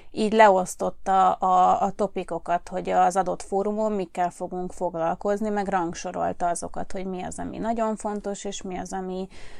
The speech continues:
ami kevésbé, és hogy akkor ez alapján működött, megműködik a mai napig ez. Ők, ők csinálták,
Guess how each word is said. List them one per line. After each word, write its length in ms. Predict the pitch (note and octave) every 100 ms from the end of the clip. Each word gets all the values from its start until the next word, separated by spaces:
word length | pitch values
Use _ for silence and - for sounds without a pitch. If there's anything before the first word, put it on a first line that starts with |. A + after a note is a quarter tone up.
| -
ami 240 | - G3+ F#3+
kevésbé, 880 | - E3+ F3 F#3+ G3+ G#3+ A#3+ B3 C4
és 260 | - -
hogy 120 | F#3+
akkor 260 | F3 - F3+
ez 140 | F3+
alapján 600 | F3 E3+ - F#3+ F3+ F3+ -
működött, 680 | G3 F#3+ - F3+ F3+ - -
megműködik 680 | F#3+ F3+ F3 E3+ E3+ D#3+ -
a 60 | F#3
mai 160 | E3+
napig 460 | F3 E3+ - D#3 -
ez. 460 | - G#3 A#3 A#3 - - - - - - - -
Ők, 220 | - G3 G3 F#3+
ők 240 | G#3 G#3 -
csinálták, 960 | - G#3+ G#3+ G#3 A3+ G#3+ G#3+ - -